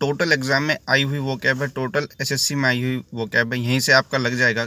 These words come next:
कोशिश मेरी यही रहेगी कि जो भी आपके एंटोनिम, सिनोनिम्स या vocab यहाँ से आएँ, ठीक है, वो एटी to नाइंटी परसेंट आपके यहाँ से लगें, ठीक है। ये मैं उम्मीद करता हूँ और जो कि लग जाएगी आपके यहाँ से,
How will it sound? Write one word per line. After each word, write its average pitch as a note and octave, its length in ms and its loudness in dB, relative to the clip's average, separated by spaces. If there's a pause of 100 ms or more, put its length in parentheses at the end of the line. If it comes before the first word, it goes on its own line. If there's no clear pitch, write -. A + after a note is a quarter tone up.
(160)
कोशिश C3+ 340 -4
मेरी C3 260 -2
यही C3 120 0
रहेगी A#2+ 280 -2 (320)
कि C3 220 -4 (1080)
जो C#3 200 -2
भी D#3+ 160 2
आपके D3 320 4
एंटोनिम, C#3 440 0
सिनोनिम्स B2+ 520 -2
या C#3+ 80 -2
vocab C3+ 520 0
यहाँ A#2+ 200 0
से B2 160 -2
आएँ, G#2+ 260 -4 (180)
ठीक B2+ 180 -2
है, D3 100 -8 (240)
वो B2+ 260 -4 (140)
एटी C#3+ 320 -2
to D3+ 140 -6
नाइंटी B2+ 440 0
परसेंट C3 560 -2
आपके B2 260 -4
यहाँ A2 200 -4
से A2 160 -4
लगें, G#2+ 360 -2 (440)
ठीक B2+ 140 -6
है। C3+ 80 -4
ये B2 300 -2
मैं C3+ 120 0
उम्मीद B2+ 320 0
करता A2 360 -4
हूँ B2+ 180 -4
और B2+ 200 -6
जो A#2+ 180 -4
कि B2 100 -10
लग G#2+ 200 -4
जाएगी F#2+ 280 -4
आपके G2 260 -10
यहाँ F#2 160 -10
से, - 140 -16